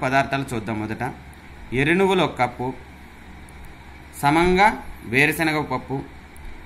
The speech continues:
అదేవిధంగా సగం కప్పు శనగపప్పు, రెండు స్పూన్ల కారపొడి, ఒకటిన్నర స్పూను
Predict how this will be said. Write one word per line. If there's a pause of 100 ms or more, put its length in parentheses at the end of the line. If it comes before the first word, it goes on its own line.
(120)
అదేవిధంగా
సగం
కప్పు (680)
శనగపప్పు, (1900)
రెండు
స్పూన్ల
కారపొడి, (1000)
ఒకటిన్నర
స్పూను